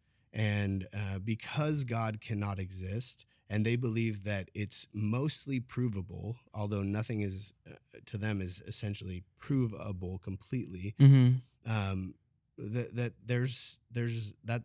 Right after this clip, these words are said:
Speaker 1: that drives their system of ethics, it drives their belief system and, and everything that's tied to that.
Speaker 2: So, like, around the, I mean, when I was in college,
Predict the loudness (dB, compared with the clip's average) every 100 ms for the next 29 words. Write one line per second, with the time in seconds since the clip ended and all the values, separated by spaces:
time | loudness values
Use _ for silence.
0 | -2 -4 -2 -4 -4 -4 -6 -6 -8 -6
1 | -8 -4 -2 0 -2 -6 -8 -10 -8 -8
2 | -8 -10 -8 -4 -2 -2 -4 -8 -6 -6
3 | -6 -6 -6 -8 -8 -8 -6 -6 -6 -6
4 | -6 -10 -12 -10 -8 -8 -12 -14 -12 -14
5 | -18 _ _ _ _ _ -10 0 2 2
6 | 0 -2 -2 -2 -6 -2 2 6 8 8
7 | 8 6 4 2 2 2 4 6 6 4
8 | 2 2 4 2 0 -6 -8